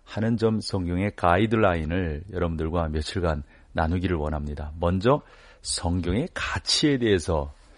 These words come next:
좀 우리가 아는 것이 필요하다고 봅니다. 성경은 아마도 세상에서 가장 비판을 많이 받는 책 중에 하나라고 봅니다.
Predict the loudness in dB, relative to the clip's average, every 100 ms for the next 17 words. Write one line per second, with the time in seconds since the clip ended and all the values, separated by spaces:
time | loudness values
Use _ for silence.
0 | -20 -18 -16 -18 -20 -20 -8 -2 2 2
1 | 2 2 2 0 -2 -4 4 4 4 0
2 | -2 -6 -6 -8 -8 -16 _ -20 -20 -20
3 | -20 -20 -20 -18 -8 -2 2 4 6 6
4 | 4 2 0 0 0 0 -2 -4 -4 2
5 | 2 2 0 -4 -10 _ -2 -2 0 -2
6 | 0 0 2 0 2 0 2 2 0 -2
7 | -6 -6 -6 -4 -2 0 0 -2 -6 -2
8 | 0 0 0 -2 -2 -4